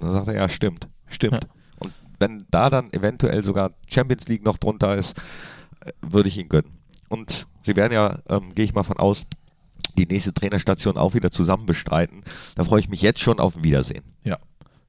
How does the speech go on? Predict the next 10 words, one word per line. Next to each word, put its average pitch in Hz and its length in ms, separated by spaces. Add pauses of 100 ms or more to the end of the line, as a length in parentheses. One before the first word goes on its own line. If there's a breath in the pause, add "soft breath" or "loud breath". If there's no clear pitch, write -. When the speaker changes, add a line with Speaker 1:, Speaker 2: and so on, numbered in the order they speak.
Speaker 2:
definitiv. 101 580
Also 104 220
immer 131 300 (280 soft breath)
herzlich 135 420
gerne 123 280
gesehen 110 380
hier 107 140
im 104 100
Borussia 104 320
Park. 110 320